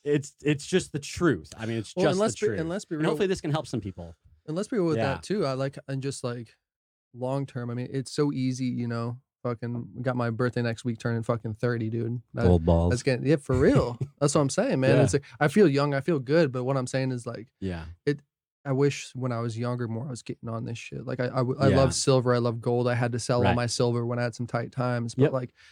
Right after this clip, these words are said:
Speaker 2: I feel like just keeping up with some shit, like if you get a little piece of a Bitcoin, like you're saying, like a little, just that, like, instead of going out sometimes or whatever it is, just get that little piece of something.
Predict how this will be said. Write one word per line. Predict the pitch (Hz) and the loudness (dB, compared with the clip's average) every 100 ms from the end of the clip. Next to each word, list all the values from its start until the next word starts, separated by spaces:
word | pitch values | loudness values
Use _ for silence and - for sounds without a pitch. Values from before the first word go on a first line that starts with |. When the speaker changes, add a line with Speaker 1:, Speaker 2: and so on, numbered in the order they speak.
| _ | _
Speaker 2:
I | 139 | 0
feel | 143 143 | 4 6
like | |
just | 151 - | 4 0
keeping | - 175 156 | 0 4 4
up | 139 | 4
with | 147 | 2
some | 143 | 0
shit, | 143 - 135 | 0 -2 -6
like | 131 | -6
if | 131 | -6
you | 143 | -4
get | 143 135 | 0 0
a | 120 | 0
little | 127 123 | -4 -4
piece | - 139 123 | -2 -4 -4
of | 123 | -6
a | 117 | -4
Bitcoin, | 127 - 127 120 | -4 -4 -4 -4
like | 120 | -4
you're | 123 | -4
saying, | 123 | -4
like | 113 | -4
a | 120 | 0
little, | 139 135 127 - _ _ | 2 2 -4 -10 _ _
just | - 135 | -8 0
that, | 127 127 | 0 2
like, | 120 117 - | -2 -4 -6
instead | 131 147 | 0 2
of | 127 | 2
going | 123 135 131 | 4 4 4
out | 127 127 | 4 2
sometimes | - 131 127 123 120 | -2 0 2 2 0
or | |
whatever | 120 123 117 123 | 2 2 2 2
it | |
is, | 127 117 | 0 0
just | 123 | -4
get | 131 | -4
that | 120 117 | -2 0
little | 127 117 | 0 -2
piece | - 127 | -2 -4
of | 127 | -2
something. | - 131 123 117 | 0 0 0 -6